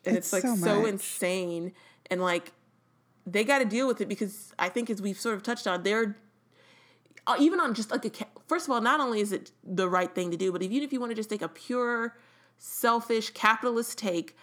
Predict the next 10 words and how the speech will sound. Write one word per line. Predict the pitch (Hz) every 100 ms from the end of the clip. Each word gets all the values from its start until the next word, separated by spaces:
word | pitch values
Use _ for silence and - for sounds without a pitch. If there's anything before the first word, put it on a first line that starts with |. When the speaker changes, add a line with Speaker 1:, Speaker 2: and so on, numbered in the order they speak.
| - - _
Speaker 1:
they | 190 202
are | 185
damaging | 190 - 185 185 196 185 180 170 180
their | 165 -
own | 185 202 202
reputation | 196 202 214 214 185 - 170
and | 165
their | 262
Speaker 2:
Yes. | 233
Speaker 1:
own | 175 175 175 185